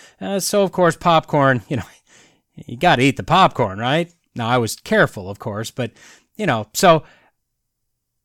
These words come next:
getting back trying to guess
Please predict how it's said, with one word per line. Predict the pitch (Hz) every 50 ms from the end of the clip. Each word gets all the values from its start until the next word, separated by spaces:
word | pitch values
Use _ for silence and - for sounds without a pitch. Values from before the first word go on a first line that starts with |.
| - 160
getting | 151 156 220 247 269 262
back | 226 190 151 139 135 135 147 - - - - _ _ _ -
trying | - - - 180 180 180 196 208 214 220 220 220 214 202
to | - - 208 208 208
guess | 196 170 147 131 120 113 135 165 170 175 190 208 202 - - - - - - - - -